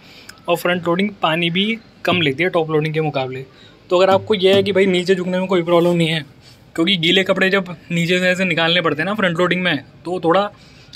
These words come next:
जोर पड़ता है, मतलब जिसकी कमर में दर्द हो वो front loading थोड़ा avoid कर सकता है। लेकिन फ्रंट loading भाई कपड़े वाकई में बढ़िया धुलते हैं। मेरे पास जो आईएफ़बी की घर पे, दूसरे घर पे washing machine है फ्रंट loading,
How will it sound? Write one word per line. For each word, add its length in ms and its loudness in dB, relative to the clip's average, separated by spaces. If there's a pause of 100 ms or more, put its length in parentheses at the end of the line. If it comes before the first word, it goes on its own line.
(140)
जोर 180 2
पड़ता 240 0
है, 100 0
मतलब 180 0
जिसकी 220 -6
कमर 240 0
में 100 -2
दर्द 180 2
हो 180 -4 (180)
वो 140 -4
front 260 -4
loading 300 0
थोड़ा 160 -2
avoid 280 4
कर 100 -6
सकता 240 -10
है। 100 -8 (1000)
लेकिन 340 2
फ्रंट 540 -4
loading 220 2
भाई 120 4
कपड़े 380 0 (520)
वाकई 340 2
में 100 2
बढ़िया 240 4
धुलते 260 -2
हैं। 120 -8 (460)
मेरे 160 2
पास 160 4
जो 100 4
आईएफ़बी 360 2
की 120 -4
घर 160 0
पे, 200 -2 (320)
दूसरे 220 0
घर 100 4
पे 120 2
washing 300 4
machine 220 0
है 60 0
फ्रंट 500 -4
loading, 280 4